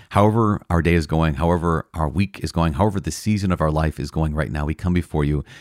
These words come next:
in victory and in defeat. We come before you in, in joy, and we come before you in grief, because your love encompasses all things, joy and grief, victory and defeat, weakness and strength.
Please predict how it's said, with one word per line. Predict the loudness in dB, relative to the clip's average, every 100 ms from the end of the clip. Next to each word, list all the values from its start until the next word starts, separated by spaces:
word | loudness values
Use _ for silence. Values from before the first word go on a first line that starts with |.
| -6
in | -2
victory | 0 0 0 0
and | 0 0
in | 0
defeat. | 0 0 -2 0
We | -2
come | -2 0
before | 0 -2 0
you | 2 0 -4 -14 -6
in, | -4 -4
in | -8 -10 -10
joy, | 0 4 6 4 2
and |
we | -2
come | 0 0
before | 0 -2 -2
you | 0
in | -2 -6
grief, | -8 -10 -10 -16 -20 _ _ _ _ _ _ _ -12
because | -8 -4 -2
your | 2 2 2
love | 0 0 0 -6
encompasses | -4 -4 -4 -2 -4
all | -4 -6
things, | -6 -10 -14 -18 -20 _ _ _ _ -20
joy | -2 2 2
and | 0
grief, | -4 -8 -14 _ -4
victory | -4 0 -2
and | -2
defeat, | -6 -8 -10 -10 -18 _ _ -2
weakness | 0 0 -4 -6 -14
and | -14
strength. | -12 -10 -12 -12 -18